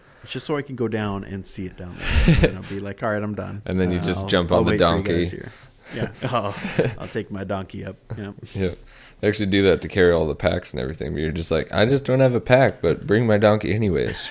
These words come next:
Speaker 2: for no reason."
Speaker 1: <laughs> Yeah. So, so what's your number three, man?
Speaker 2: Number three, um, is a tropical location. Um,
Speaker 1: Tropical location.
Speaker 2: Jamaica.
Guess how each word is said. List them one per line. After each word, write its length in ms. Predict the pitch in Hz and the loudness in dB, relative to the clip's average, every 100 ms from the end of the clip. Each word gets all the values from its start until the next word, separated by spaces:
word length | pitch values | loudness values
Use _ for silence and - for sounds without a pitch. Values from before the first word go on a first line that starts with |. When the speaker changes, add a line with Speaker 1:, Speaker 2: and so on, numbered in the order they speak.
| - | -2
Speaker 2:
for 100 | 87 | 2
no 200 | 90 98 | 6 6
reason." 540 | 95 101 95 71 65 - | 6 6 4 0 -6 -10
Speaker 1:
<laughs> 60 | - - - - - - - - - - - | -14 -14 -16 -18 -18 -12 -6 -4 -6 -10 -10
Yeah. 300 | 147 - 135 - - - - 110 - | -8 -8 -10 -6 -2 -2 -2 -6 -4
So, 320 | 170 170 160 | 2 2 2
so 180 | 160 180 | 0 0
what's 200 | 196 202 | 0 -2
your 100 | 185 | -2
number 220 | 160 135 | -2 -4
three, 220 | 117 98 | -4 -6
man? 220 | 95 95 92 - - | -6 -10 -12 -16 -2
Speaker 2:
Number 260 | 104 127 131 | 4 6 6
three, 480 | - 95 87 95 - | 6 8 10 8 6
um, 540 | 85 87 87 85 87 - | 4 6 6 4 0 0
is 160 | 92 | 2
a 80 | 98 | 2
tropical 640 | 85 - 98 85 90 - 87 | 0 4 6 6 2 2 2
location. 600 | 90 90 92 90 95 120 - - - - | 2 0 -4 -2 -4 -6 -16 -20 -20 -8
Um, 600 | - 101 101 98 98 98 | 4 6 8 6 4 0
Speaker 1:
Tropical 420 | 98 170 147 117 113 | 0 -4 -4 -6 -6
location. 720 | 110 110 107 110 - 110 104 | -6 -8 -10 -14 -12 -10 -4
Speaker 2:
Jamaica. 560 | 104 101 104 127 - | 0 2 2 2 -2